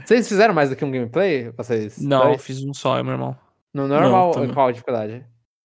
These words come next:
Speaker 3: Ah, na mais fácil, que ela ficaria menos frustrada. É.
Speaker 2: Eu acho o hard com o Flávio, não sei.
Speaker 1: Hard,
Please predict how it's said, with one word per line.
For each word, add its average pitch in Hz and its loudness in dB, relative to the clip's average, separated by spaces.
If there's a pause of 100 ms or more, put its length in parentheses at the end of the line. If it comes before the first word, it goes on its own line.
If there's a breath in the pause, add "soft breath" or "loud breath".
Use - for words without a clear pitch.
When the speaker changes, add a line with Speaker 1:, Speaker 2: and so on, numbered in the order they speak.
(160)
Speaker 3:
Ah, 127 -2
na 117 0
mais 113 0
fácil, 127 -4 (320)
que - -14
ela 117 -6
ficaria 127 2
menos 131 -2
frustrada. 110 -6 (280)
É. 117 -8 (560)
Speaker 2:
Eu 139 -6
acho 139 -4 (580)
o 135 -12
hard 127 -2
com - -20
o - -20
Flávio, 123 -8
não 143 -14
sei. - -10
Speaker 1:
Hard, 117 -8